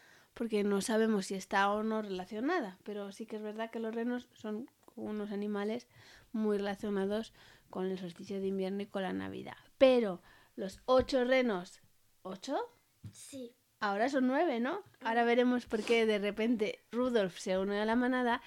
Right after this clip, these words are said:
Speaker 1: Los ocho renos salieron por primera vez en un programa, en un programa. <laughs> Madre mía, ¿cómo estoy? En un poema del siglo diecinueve que se llamaba,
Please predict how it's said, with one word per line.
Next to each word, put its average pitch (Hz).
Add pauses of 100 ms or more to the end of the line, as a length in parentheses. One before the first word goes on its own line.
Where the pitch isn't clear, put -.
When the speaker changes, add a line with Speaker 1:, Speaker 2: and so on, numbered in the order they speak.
(480)
Speaker 1:
Los 220
ocho 254
renos 254 (180)
salieron 233
por 240
primera 240
vez 233
en 220
un 208
programa, 226
en 220
un 214
programa. 190 (540)
<laughs> -
Madre 180
mía, 180 (420)
¿cómo 240
estoy? 214 (240)
En 254
un 285
poema 262
del 214
siglo 254
diecinueve 247 (500)
que 240
se 240
llamaba, 220